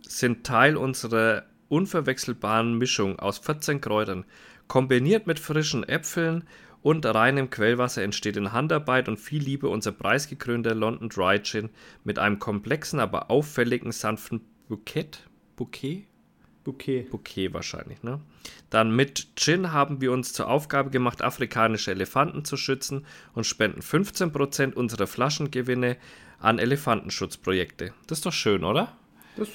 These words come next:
Speaker 2: ist nice, ja.
Speaker 1: So, und jetzt testen wir den mal. Jetzt probier ich den hier mal offiziell. Ich hab ihn noch nicht probiert. Der ist gekühlt und nicht gestreckt. Also reiner Gin, kein Tonic. Schauen wir mal. Riechen tut er
Speaker 2: Schauen wir mal.
Speaker 1: schon sehr,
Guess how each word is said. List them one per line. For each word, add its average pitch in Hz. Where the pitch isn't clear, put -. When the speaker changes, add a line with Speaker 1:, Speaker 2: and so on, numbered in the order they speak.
Speaker 2:
ist -
nice, 131
ja. -
Speaker 1:
So, -
und 143
jetzt 147
testen 151
wir 110
den 101
mal. 92
Jetzt -
probier 143
ich 156
den 165
hier 165
mal 156
offiziell. 151
Ich 147
hab 143
ihn 143
noch 131
nicht 147
probiert. 151
Der 131
ist -
gekühlt 185
und 139
nicht 160
gestreckt. -
Also 120
reiner 127
Gin, 143
kein 104
Tonic. 160
Schauen 95
wir 87
mal. 90
Riechen 151
tut 151
er 135
Speaker 2:
Schauen 123
wir 135
mal. 127
Speaker 1:
schon -
sehr, 120